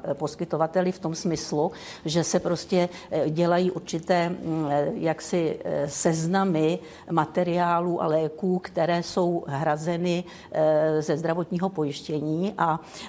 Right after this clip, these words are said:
a, e, nebo takové ty pozitivní listy.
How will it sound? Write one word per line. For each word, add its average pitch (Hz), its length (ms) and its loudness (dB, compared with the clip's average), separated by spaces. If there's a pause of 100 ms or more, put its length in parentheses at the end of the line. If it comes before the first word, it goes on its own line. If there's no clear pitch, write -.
(100)
a, 156 500 4
e, 165 200 -2
nebo 160 240 -2
takové 160 260 -2
ty 165 100 -2
pozitivní 170 640 0
listy. 147 560 0